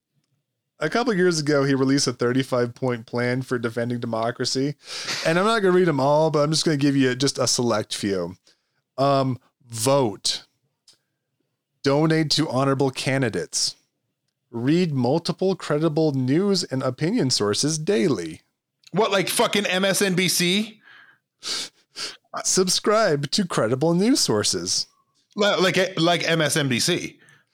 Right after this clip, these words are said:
Speaker 1: Write op-eds. Perform
Speaker 2: I,
Speaker 1: re-
Speaker 2: I, you know what? Uh, me,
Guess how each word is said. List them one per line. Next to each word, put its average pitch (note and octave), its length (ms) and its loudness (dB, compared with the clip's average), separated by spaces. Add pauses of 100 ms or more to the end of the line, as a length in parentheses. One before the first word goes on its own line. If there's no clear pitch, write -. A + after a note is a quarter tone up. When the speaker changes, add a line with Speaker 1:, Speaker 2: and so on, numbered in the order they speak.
(440)
Speaker 1:
Write D#3 440 2 (160)
op-eds. C3 880 -2 (1900)
Perform F#3 560 2
Speaker 2:
I, C#3+ 60 4
Speaker 1:
re- - 440 -4 (640)
Speaker 2:
I, D#3 120 -4 (880)
you F3 140 2
know G3+ 100 4
what? F3 420 4
Uh, D3+ 520 2 (1500)
me, F3+ 540 0